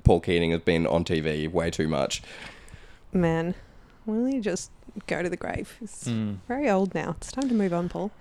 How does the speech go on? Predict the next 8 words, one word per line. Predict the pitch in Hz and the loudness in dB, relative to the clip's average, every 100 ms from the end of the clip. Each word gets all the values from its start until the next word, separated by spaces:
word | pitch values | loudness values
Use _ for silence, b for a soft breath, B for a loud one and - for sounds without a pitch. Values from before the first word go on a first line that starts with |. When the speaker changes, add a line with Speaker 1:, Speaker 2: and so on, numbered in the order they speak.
| - - | -8 4
Speaker 3:
Well, | 147 | 6
we | 165 | 8
were | 165 | 6
thinking | 196 190 180 | 4 0 0
because | 139 - 127 | 0 0 0
super's | - 131 - 123 104 | 6 6 8 6 4
such | - 110 - - | 2 2 2 -2
a, | 110 98 95 | -2 0 0